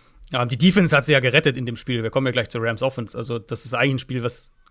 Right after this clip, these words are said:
aus Rams Offense Sicht, was sie verlieren in den meisten Fällen.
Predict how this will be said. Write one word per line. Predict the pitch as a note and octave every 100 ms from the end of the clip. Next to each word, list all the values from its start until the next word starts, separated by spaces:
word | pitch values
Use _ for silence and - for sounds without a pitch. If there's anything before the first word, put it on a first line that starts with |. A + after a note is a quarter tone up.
| -
aus | C3 -
Rams | C#3+ C#3+ C#3
Offense | D3+ D#3+ F3+ -
Sicht, | D#3 - D3
was | C3
sie | -
verlieren | B2 C#3+ C3 A2 - _ _ _
in | -
den | B2
meisten | A#2 A2+ -
Fällen. | - A2 B2